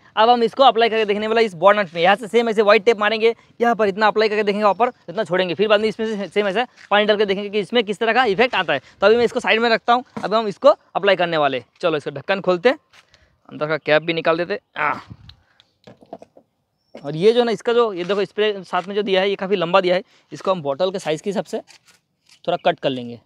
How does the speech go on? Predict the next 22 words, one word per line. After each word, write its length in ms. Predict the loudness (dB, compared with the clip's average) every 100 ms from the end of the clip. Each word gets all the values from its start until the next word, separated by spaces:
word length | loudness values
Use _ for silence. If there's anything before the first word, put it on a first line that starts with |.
| _ -20
इतना, 280 | -14 -14 -14 _ _ _ -20 _ _ _ _
हम्म, 140 | -12 -12 _ _ _ -20
इतना 240 | -14 -8
कट 180 | -6 -6
कर 80 | -8
लेंगे। 260 | -10 -12 -12 -14 -14 _ _ _ -20 _ _ -20 -18
कंपनी 240 | -14 -8 -6
वाला 120 | -4
लंबा 280 | -4 0 0
दे 120 | -2
दिया 180 | -10 -14
है 80 | -16 _ _ -18
ज़्यादा, 260 | -16 -16 -20 _ _ _ -20 _ _ _ _ _ -16
थोड़ा 140 | -16
छोटा 260 | -12 -8 -8
कर 100 | -8
लेंगे 200 | -14 -18
हम 100 | -20
इसको, 240 | -20 -20 -20 -20 _ _ -20 -20 _ _ -20
ठीक 260 | -14 -14
है। 120 | -14 -20 _ _ _ _ -14
ये, 200 | -8 -8